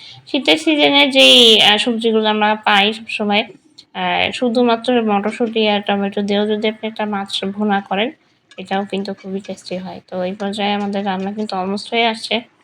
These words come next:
ঢাকনা তুলে নিয়ে এখানে আবার একটু, আ, নেড়ে চেড়ে দিতে হবে। নেড়ে চেড়ে খুব ভালো করে একটু মিশিয়ে নিয়ে এটাকে আরও একটু সময়ের মতো রান্না হতে দিবেন। ঝোলের পানিটা আর একটু শুকিয়ে আসলে এই পর্যায়ে কিন্তু আমাদের রান্নাটা হয়ে গেছে। এইবার এটাকে আপনি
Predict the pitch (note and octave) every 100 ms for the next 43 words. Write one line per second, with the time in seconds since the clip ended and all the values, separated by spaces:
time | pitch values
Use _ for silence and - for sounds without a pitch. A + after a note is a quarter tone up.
0 | _ - _ G#3 G3 G#3 G3+ G#3 G3+ G3+
1 | G#3 G#3 G3+ G3+ G3+ G3+ F#3+ G3 G3+ G3+
2 | - G#3 G3+ - _ _ - F#3 F3 F3
3 | F3+ F#3 G3 G3 G3+ G3+ G3+ G3+ G3 G3+
4 | G#3 G3+ D#4+ E4 - _ _ _ G#3+ G#3
5 | G#3 G#3 G#3+ A3 A#3 A#3 A3 G#3+ A3 G#3+
6 | G#3 - A3 A3 A3 A#3 A3+ A#3+ C#4+ B3
7 | A3 A3 G#3 - G3+ G#3 - _ - D4
8 | C4+ A#3 A3 G#3 G#3+ G#3 - - _ -
9 | G#3+ G#3 G#3 A3 G#3+ G#3 G3 B3 C4+ G#3+
10 | G3+ G3+ G3 G3 G3 G3 - G#3+ A3+ A3
11 | A3+ A3 A3 C#4+ F4 - _ _ - A3+
12 | A3+ G#3+ A3 A#3 B3+ B3+ D#4 C4+ A3+ G3+
13 | F#3+ F#3+ G3 F#3+ E3+ E3+ - - - G#3
14 | G#3+ C4+ C4 A3 G3+ G3+ C#4 F4 F4